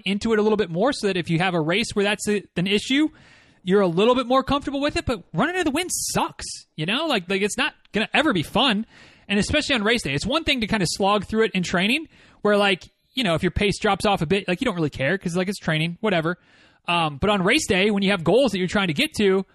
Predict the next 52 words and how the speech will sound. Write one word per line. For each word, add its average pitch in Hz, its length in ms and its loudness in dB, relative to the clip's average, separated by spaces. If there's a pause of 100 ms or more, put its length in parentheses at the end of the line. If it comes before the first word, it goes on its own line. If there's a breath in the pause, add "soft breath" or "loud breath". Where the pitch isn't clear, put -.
(340 soft breath)
like, 180 260 -2 (260)
oh, 185 300 0 (160)
that's, - 400 -6
that's 220 280 -2 (120)
less 185 300 0 (340)
than 185 180 2
ideal. 165 440 0 (580 soft breath)
Um, 143 480 -2 (200)
and 170 100 2
that's 202 120 2
just 208 140 -4
kinda 214 140 2
one 202 120 2
of 202 60 4
those 185 100 0
situations 202 400 0
where, 196 100 0
like, 190 200 -2 (180)
where 180 140 0
you 180 60 -2
can't 214 200 0
control 208 280 0
the 175 80 0
weather, 156 260 -2
right? 165 300 -2
So - 140 -4
maybe 208 260 0
there's, 202 200 0 (280 soft breath)
there's 185 160 0
something 202 260 -2
there 202 160 2
to 170 80 0
just 165 160 0
kinda 185 220 0
help 180 240 0
you 185 100 2
mentally 185 380 0
to 151 60 0
be 165 120 -2
like, 151 280 -2 (380 soft breath)
"Well, 233 360 -4
it's 190 140 -2
a 190 60 4
windy 240 240 2
day. 233 320 2
I'm 185 180 -2
running 220 180 0
into 226 120 2
the 220 80 4
wind 220 160 2
a 220 40 2
lot. 220 260 2